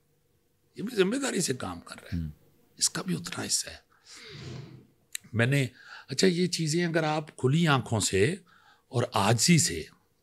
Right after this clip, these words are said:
Speaker 1: आजिज़ी से, दिल को आजिज़ रख के, ज़हन को आजिज़ रख के फिर रहे हों तो आपको नज़र आती हैं। हमने लाइटमैन देखे हुए हैं, यूसुफ खान साहब को झाड़ते हुए।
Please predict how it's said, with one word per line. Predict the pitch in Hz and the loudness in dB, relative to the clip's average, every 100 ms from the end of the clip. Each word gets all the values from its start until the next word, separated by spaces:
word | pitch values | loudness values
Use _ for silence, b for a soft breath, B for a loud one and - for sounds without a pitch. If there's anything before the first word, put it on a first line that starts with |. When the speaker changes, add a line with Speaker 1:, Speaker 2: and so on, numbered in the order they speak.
| _ | _
Speaker 1:
आजिज़ी | - 107 127 113 | -4 -4 -2 -4
से, | 92 - 82 | -4 -4 -6
दिल | 80 95 | -6 -6
को | 92 104 | -4 -4
आजिज़ | 90 95 135 - | -4 -4 -4 -4
रख | 85 | -8
के, | _ 92 87 85 | _ -10 -10 -8
ज़हन | 87 98 101 | -2 -2 -2
को | 95 | -8
आजिज़ | 87 90 117 117 | -8 -8 -6 -8
रख | 98 _ | -8 _
के | 98 92 B B B B B - | -10 -10 B B B B B 4
फिर | 92 | 4
रहे | 104 113 | 4 0
हों | 117 | 0
तो | 123 | 0
आपको | 113 92 - 101 | 0 0 -2 -6
नज़र | 90 87 82 | -4 -4 -6
आती | 78 - 78 | -8 -12 -16
हैं। | - _ _ _ _ _ _ _ _ _ _ _ _ - | -16 _ _ _ _ _ _ _ _ _ _ _ _ -10
हमने | 95 117 131 | -4 -2 0
लाइटमैन | 123 104 117 131 147 156 156 | 2 2 2 0 -2 -2 0
देखे | 135 123 - | 0 -2 0
हुए | 127 117 110 | -2 -2 -8
हैं, | 98 87 _ 110 | -12 -20 _ -2
यूसुफ | 123 180 - 196 156 | 4 4 4 2 2
खान | 143 147 165 | 4 4 4
साहब | - 175 165 | 2 0 0
को | 160 | -2
झाड़ते | 139 123 104 123 | 4 4 4 -4
हुए। | 107 92 | -6 -8